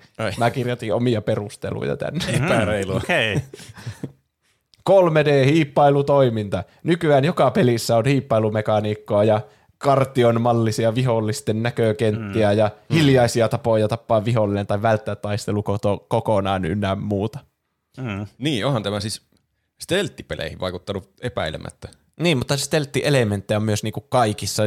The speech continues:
Speaker 2: ihme Skyrimissä
Speaker 1: On, on,
Speaker 2: ja
Speaker 1: on.
Speaker 2: kaikissa open world-peleissä on se stealth-puoli myös, ja
Speaker 3: Mm.
Speaker 1: Mm.
Speaker 2: se on niinku pikkuhiljaa tullut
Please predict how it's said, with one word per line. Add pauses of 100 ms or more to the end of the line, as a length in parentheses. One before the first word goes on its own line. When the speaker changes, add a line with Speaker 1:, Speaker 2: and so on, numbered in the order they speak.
Speaker 2:
ihme
Skyrimissä
Speaker 1:
On,
on,
Speaker 2:
ja
Speaker 1:
on. (600)
Speaker 2:
kaikissa
open
world-peleissä
on
se
stealth-puoli
myös,
ja
Speaker 3:
Mm. (300)
Speaker 1:
Mm.
Speaker 2:
se
on
niinku (260)
pikkuhiljaa
tullut